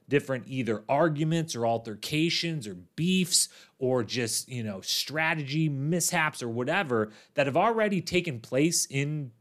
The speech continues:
in the time of the show or in what we've seen without us having get, gotten to seen. I did not say that correctly, but I think you understand what I'm saying. It happened and they didn't show it to us. Um, and they're not going to show it to us 'cause it already happened with people that are now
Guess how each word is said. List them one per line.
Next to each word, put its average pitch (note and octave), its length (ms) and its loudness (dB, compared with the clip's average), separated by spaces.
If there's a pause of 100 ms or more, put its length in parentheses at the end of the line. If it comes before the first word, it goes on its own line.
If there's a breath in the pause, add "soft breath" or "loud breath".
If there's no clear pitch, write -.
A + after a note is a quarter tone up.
(140)
in B2+ 320 -8
the A#2 100 -4
time C#3 340 -4
of C3+ 60 -4
the B2 80 -2
show D3+ 300 4
or B2+ 160 6
in C3 260 0
what C3 160 4
we've A#2 200 -2
seen D#3+ 460 -2 (300 soft breath)
without D3 400 4
us C3+ 200 4
having B2 320 -2
get, A#2+ 200 -12
gotten A#2+ 220 -6
to A2 60 -8
seen. A#2 500 -4 (200 loud breath)
I C3 60 -6
did C3 120 -2
not C#3 180 0
say B2+ 140 2
that A2 160 -2
correctly, G#2+ 280 -4
but G#2+ 120 -6
I A2+ 40 -2
think A#2 240 -8
you A#2 140 -4
understand G#2+ 420 -6
what G2+ 80 -6
I'm F#2 120 -6
saying. F#2+ 260 -6
It F#2+ 100 -10
happened C#3 400 -2
and A2 140 -2
they G#2+ 100 -4
didn't G2 260 -8
show F2 280 -4
it E2+ 120 -14
to F#2 140 -8
us. - 220 -6 (320 loud breath)
Um, A2 300 0
and G#2+ 120 -6
they're G#2 80 -4
not G#2 200 -6
going G#3 180 0
to F#3 60 2
show C3+ 180 4
it A#2 80 -2
to A2 100 -4
us A2 100 -4
'cause F#2 140 -10
it F#2+ 80 -8
already G2+ 220 -6
happened F#2+ 340 -10
with F#2+ 140 -12
people F#2 240 -10
that F2 120 -10
are F2 60 -14
now F2 240 -14